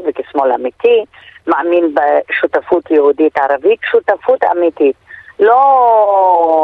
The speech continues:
אה, אה, אה, התטמעות, ולא ניסיון, אה, להשתיק את הקול האותנטי ה-, הערבי ואת הבעיות של האוכלוסייה הערבית, אלא להכיר בזה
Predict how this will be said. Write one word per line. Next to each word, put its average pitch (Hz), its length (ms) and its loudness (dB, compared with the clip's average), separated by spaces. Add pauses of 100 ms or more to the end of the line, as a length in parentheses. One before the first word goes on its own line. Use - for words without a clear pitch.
(260)
אה, 156 60 0
אה, 151 500 2 (760)
אה, 151 180 4 (100)
התטמעות, 170 680 0 (540)
ולא 220 720 2 (140)
ניסיון, 180 540 0 (200)
אה, 170 200 2
להשתיק 165 600 0 (200)
את - 120 -4
הקול 165 360 0
האותנטי 147 760 0
ה-, 139 280 2
הערבי 156 680 0
ואת 147 180 -4
הבעיות 139 480 0
של 139 160 0
האוכלוסייה 127 520 -2
הערבית, 135 300 0 (380)
אלא 170 160 2
להכיר 160 500 0
בזה 220 280 2